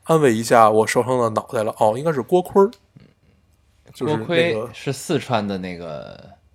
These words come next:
Speaker 1: 对，对，对，对，对，
Speaker 2: 那个菜吧。
Speaker 1: 好像是那个东西。嗯，没有，我，我读，
Speaker 2: 嗯，
Speaker 1: 我读这个，
Speaker 2: 嗯，嗯。
Speaker 1: 就是想告诉一下大家，然后有，有人想去试试，可以去试一试。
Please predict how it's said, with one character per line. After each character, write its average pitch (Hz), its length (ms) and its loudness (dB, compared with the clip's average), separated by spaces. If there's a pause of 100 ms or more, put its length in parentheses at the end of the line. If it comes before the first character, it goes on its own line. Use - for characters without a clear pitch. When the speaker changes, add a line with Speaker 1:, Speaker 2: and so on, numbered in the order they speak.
(160)
Speaker 1:
对， 123 120 -2
对， 117 200 -4
对， 113 180 -4
对， 113 160 -6
对， 87 80 -10
Speaker 2:
那 120 60 -6
个 117 100 -6
菜 82 140 -12
吧。 117 80 -8
Speaker 1:
好 120 60 -10
像 120 60 -6
是 117 200 -14
那 113 120 -14
个 123 140 -16
东 117 240 -14
西。 120 100 -20 (580)
嗯， 127 300 -6 (420)
没 127 100 0
有， 139 80 4
我， 131 120 6
我 123 160 4
读， 123 280 -2
Speaker 2:
嗯， - 20 -2
Speaker 1:
我 120 100 4
读 123 160 0
这 147 200 0
个， 117 300 0
Speaker 2:
嗯， 82 200 -16
嗯。 80 80 -18 (180)
Speaker 1:
就 - 140 -2
是 127 60 4
想 110 160 2
告 156 200 6
诉 117 120 -4
一 - 20 -4
下 110 160 0
大 113 140 -2
家， 113 280 -6 (460)
然 117 100 -4
后 117 120 0
有， 120 100 -4
有 123 160 0
人 127 80 0
想 120 160 -6
去 123 100 -6
试 127 220 -4
试， 113 140 -8
可 127 100 -6
以 117 60 -6
去 117 100 -10
试 117 240 -6
一 107 60 -4
试。 - 240 0